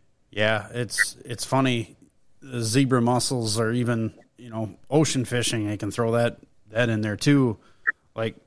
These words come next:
certain braids, you run that across a sandbar or any kind of area that's got a lot of zebra mussels,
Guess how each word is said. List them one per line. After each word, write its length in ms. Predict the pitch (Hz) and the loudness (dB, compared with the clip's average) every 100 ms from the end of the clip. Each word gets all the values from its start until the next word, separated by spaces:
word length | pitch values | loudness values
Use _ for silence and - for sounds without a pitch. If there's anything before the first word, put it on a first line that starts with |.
| _ _ - | _ _ -12
certain 400 | - 147 151 117 | 0 0 2 2
braids, 720 | 120 131 135 120 104 - - | 2 2 2 0 -2 -4 -4
you 180 | 120 117 | -12 -6
run 220 | 135 131 | 2 4
that 160 | 131 120 | 4 2
across 440 | 110 123 117 123 | 0 0 2 0
a 40 | 113 | 0
sandbar 720 | - 123 127 117 120 123 117 | 0 0 0 0 2 2 2
or 460 | 110 113 107 - - _ _ - _ 120 | 0 0 0 -4 -12 _ _ -20 _ -2
any 180 | 120 | 0
kind 220 | 107 123 113 | 0 0 0
of 60 | |
area 320 | 110 120 120 | 0 2 2
that's 220 | 107 104 - | 0 0 -2
got 120 | 117 | -2
a 40 | |
lot 160 | 117 110 | 0 0
of 60 | |
zebra 320 | 101 120 120 110 | 2 2 2 2
mussels, 640 | 107 107 - 101 98 | 0 -2 -4 -4 -6